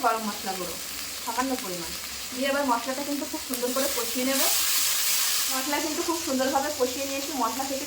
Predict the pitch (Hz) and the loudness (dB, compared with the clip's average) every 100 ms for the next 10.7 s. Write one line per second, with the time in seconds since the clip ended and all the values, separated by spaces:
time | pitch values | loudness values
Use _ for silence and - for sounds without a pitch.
0 | 262 254 262 254 285 - 254 269 269 269 | 0 0 2 -2 -2 -4 -2 0 0 0
1 | 285 339 233 233 254 247 233 269 214 226 | -2 -4 -2 -2 -2 -2 -2 -2 -2 -2
2 | 240 285 254 240 302 - - - - 247 | -2 0 -2 -2 -4 -4 -8 -8 -4 -4
3 | 247 262 254 262 262 320 233 170 151 - | 0 0 0 0 0 0 0 -2 -2 -6
4 | - - - - - - - - - - | -8 -6 -4 -4 -4 -4 -4 -4 -4 -4
5 | - - - - - - 285 - - - | -6 -6 -6 -4 -4 -4 -6 -6 -4 -4
6 | - - 277 - - - - - - - | -2 -2 -2 -2 -2 -2 -2 -4 -2 -2
7 | - - - - - - - - - - | -2 -2 -2 -2 -2 -2 -2 -2 -2 -2
8 | - - - - - - - - - 247 | -4 -6 -10 -6 -4 -2 -2 -2 -2 0
9 | 262 285 254 262 277 294 294 320 269 294 | 4 4 4 2 0 0 0 0 0 0
10 | 330 - 247 247 285 294 | 0 0 0 2 2 4